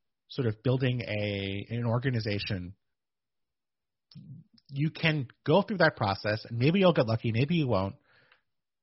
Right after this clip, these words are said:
doing things the traditional way. You're gonna be, you're probably gonna get fired in, in, in three to five years. That's what's, what's likely gonna happen unless you land a superstar quarterback.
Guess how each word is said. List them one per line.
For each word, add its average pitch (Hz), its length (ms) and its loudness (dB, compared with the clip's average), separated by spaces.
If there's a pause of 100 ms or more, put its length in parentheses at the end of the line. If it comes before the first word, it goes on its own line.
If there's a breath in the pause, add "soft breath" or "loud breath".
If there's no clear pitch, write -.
(140)
doing 170 220 4
things 175 200 -2
the 131 80 -2
traditional 110 460 -2
way. 98 160 0
You're 123 120 0
gonna 220 220 -2
be, 127 320 2 (760)
you're 139 200 -2 (140)
probably 208 340 4
gonna 127 160 4
get 107 140 0
fired 82 300 -2 (360)
in, 117 260 2
in, 117 260 0
in 120 140 0
three 110 200 0
to 117 40 0
five 95 280 0
years. - 200 -10
That's 123 160 -6
what's, 156 140 -2 (180)
what's 127 240 0
likely 143 200 2
gonna 151 100 0
happen 135 180 2
unless 120 240 2
you 120 60 0
land 110 160 2
a 107 60 0
superstar 113 460 -2
quarterback. - 440 -4